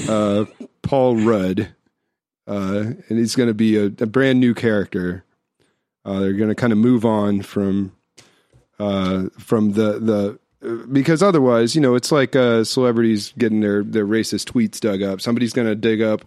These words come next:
all of the reprehensible stuff that Walt Disney said about literally every other people <laughs> group.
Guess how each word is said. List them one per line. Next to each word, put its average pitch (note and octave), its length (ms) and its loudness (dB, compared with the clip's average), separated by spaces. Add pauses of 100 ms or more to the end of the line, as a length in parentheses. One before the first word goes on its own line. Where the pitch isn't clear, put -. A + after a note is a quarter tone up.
all B2 160 0
of G#2+ 140 -4
the A2+ 100 0
reprehensible A2+ 760 -4
stuff A2+ 260 -4
that G#2+ 100 -4
Walt G#2+ 240 -2
Disney G#2+ 300 -2
said G#2 240 -4
about G2+ 320 -4 (260)
literally A#2+ 460 2
every G#2+ 260 0
other G2+ 160 0
people G#2+ 280 -4
<laughs> - 20 -4
group. G#2+ 420 -8